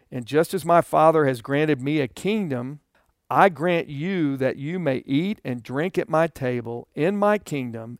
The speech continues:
and you will sit on thrones judging the twelve tribes of Israel." Okay, so there's part of it. And then I'll take you over to Revelation, and I'm gonna take you to Revelation twenty-one, very last book in the Bible.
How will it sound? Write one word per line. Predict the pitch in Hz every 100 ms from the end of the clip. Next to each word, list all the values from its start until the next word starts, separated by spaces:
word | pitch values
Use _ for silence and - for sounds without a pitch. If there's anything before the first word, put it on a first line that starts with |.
| _
and | 123 123
you | 131 190
will | 160 127
sit | - - 190 -
on | 156 147
thrones | 147 - 151 185 156 131 127 123 - _ _ _ _
judging | 113 135 165 165 180 180
the | 131
twelve | - 139 151 151 135
tribes | - 135 135 131 120
of | 123
Israel." | 127 117 107 101 - _ _ _ _ -
Okay, | 107 120 123 139
so | - 123
there's | 127 127 139 - -
part | 160 160
of | 120 117
it. | 127
And | 135 123
then | 135 135 -
I'll | 127
take | - 147 139
you |
over | 139 131
to |
Revelation, | 127 135 127 131 135 - 120 127 - _ _
and | 135 127
I'm | 131
gonna | 135 123
take | - 143 131
you |
to | 131
Revelation | 127 139 131 135 - 127
twenty-one, | - 143 143 135 127 127 123 - _ - - -
very | 123 131
last | 131 139 -
book | - 135 147
in | 147
the |
Bible. | 131 123 120 123 131